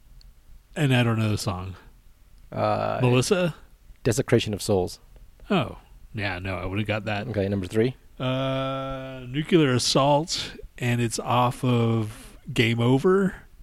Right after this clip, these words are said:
Speaker 1: No.
Speaker 2: Right, it is, but
Speaker 1: It, I don't know the name of the song, though.
Speaker 2: Uh, second song, I believe.
Speaker 1: F flat?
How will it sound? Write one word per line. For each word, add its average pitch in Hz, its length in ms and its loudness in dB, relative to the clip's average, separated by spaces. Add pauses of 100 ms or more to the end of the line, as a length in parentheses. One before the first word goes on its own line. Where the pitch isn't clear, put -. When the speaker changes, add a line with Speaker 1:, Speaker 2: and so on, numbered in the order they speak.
(120)
Speaker 1:
No. 196 220 4
Speaker 2:
Right, 104 420 2
it 123 140 0
is, 127 260 2
but 104 220 0
Speaker 1:
It, 110 80 -8 (600)
I 113 100 2
don't 110 120 0
know 107 120 0
the 107 100 2
name 113 200 2
of 104 60 0
the 101 60 0
song, 92 300 -4
though. 92 200 -4 (140)
Speaker 2:
Uh, 110 360 4
second 120 400 2
song, 101 280 2
I 92 60 -2
believe. 95 320 -6 (1160)
Speaker 1:
F 117 160 0
flat? 131 420 2